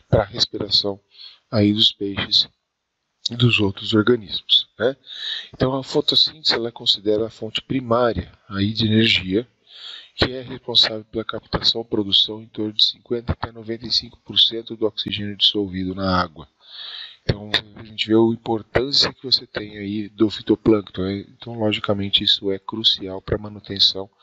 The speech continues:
dessa população, pra manutenção da vida num ambiente aquático, né? Então, a gente espera o consumo de oxigênio dissolvido pela população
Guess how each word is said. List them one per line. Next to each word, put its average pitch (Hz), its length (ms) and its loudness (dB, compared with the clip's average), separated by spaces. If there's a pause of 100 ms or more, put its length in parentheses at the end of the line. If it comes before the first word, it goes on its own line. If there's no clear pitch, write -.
(360)
dessa 95 200 2
população, 98 600 0 (380)
pra 107 200 -4
manutenção 110 640 -2
da 104 140 -4
vida 92 400 -4 (640)
num 92 280 2 (880)
ambiente 95 440 -2
aquático, - 520 -12 (160)
né? 143 240 2 (760)
Então, 139 240 -2
a 131 60 -12
gente 120 220 0
espera 101 420 -4
o - 200 -20
consumo 113 580 -2
de 107 100 6
oxigênio 104 720 0
dissolvido 95 600 0
pela 104 220 4
população 101 640 0